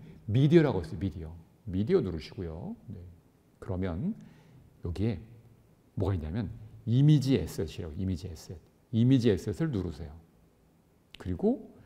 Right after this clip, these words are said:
뒤에 배경으로 할 걸 하나 선택을 하세요. 뒤에 배경. 배경으로 어떤 걸로 올까? 네. 네, 저는 여기 좋은 것 같아요. 여기에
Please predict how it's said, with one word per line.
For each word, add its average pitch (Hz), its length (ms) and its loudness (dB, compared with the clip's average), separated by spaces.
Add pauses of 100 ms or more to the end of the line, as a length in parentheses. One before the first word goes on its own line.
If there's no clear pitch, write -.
(260)
뒤에 107 340 4
배경으로 101 520 2
할 92 140 0
걸 92 160 -4
하나 123 320 -2 (420)
선택을 143 460 -2
하세요. 95 280 -10
뒤에 - 200 -8
배경. 85 580 -10 (1200)
배경으로 82 500 -8
어떤 147 220 -6
걸로 143 200 -4
올까? 80 680 -8 (580)
네. 76 160 -12 (840)
네, 69 220 -14
저는 131 200 0
여기 101 140 2
좋은 82 180 -4
것 76 140 -6
같아요. 87 320 -8
여기에 80 420 -6